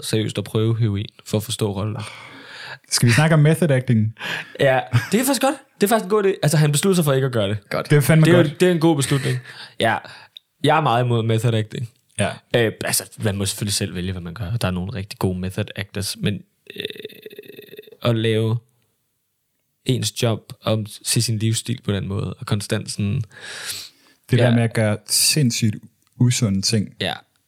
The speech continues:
Speaker 3: Ja.
Speaker 2: mod sin krop. Og det er også, det er ikke kun sådan, hvad man gør mod sin egen krop, det er også, hvad man signalerer, hvad kunst er, og hvad man, hvad, hvad der ligesom er,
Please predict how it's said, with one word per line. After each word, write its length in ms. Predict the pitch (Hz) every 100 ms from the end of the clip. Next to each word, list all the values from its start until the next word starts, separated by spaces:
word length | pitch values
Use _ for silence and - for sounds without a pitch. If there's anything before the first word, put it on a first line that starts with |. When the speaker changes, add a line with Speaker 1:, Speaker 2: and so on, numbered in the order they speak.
| _ -
Speaker 3:
Ja. 120 | 110
Speaker 2:
mod 160 | 113
sin 160 | 101 101
krop. 300 | - 104 - - _ _
Og 220 | - 113 -
det 100 | 127
er 40 |
også, 240 | 123 - - - -
det 120 | 135
er 40 | 131 147
ikke 140 | 131
kun 280 | - 135 131
sådan, 180 | - 117
hvad 100 | 107
man 140 | 104
gør 120 | 110
mod 220 | 113 113 107
sin 120 | 107
egen 160 | 104
krop, 260 | 110 107 101
det 80 | 113
er 40 |
også, 120 | 110 127
hvad 100 | 113
man 140 | 104
signalerer, 520 | - 107 101 117 107
hvad 120 | 98
kunst 360 | - 113 95 -
er, 200 | 107 110
og 140 | 113 107
hvad 140 | 104
man, 220 | 104 101
hvad, 240 | 117 113 104
hvad 260 | - 117
der 100 | 110
ligesom 280 | 104 107 113
er, 200 | 98 101